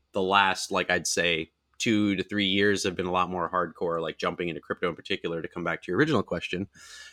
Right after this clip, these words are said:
So yeah, that's, uh, that's, that's kind of a long answer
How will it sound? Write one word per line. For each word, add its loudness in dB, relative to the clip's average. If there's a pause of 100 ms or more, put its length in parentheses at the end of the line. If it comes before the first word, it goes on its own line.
So 2
yeah, 8 (360)
that's, 0
uh, 6
that's, -4
that's -10
kind -6
of -6
a -2
long -2
answer -6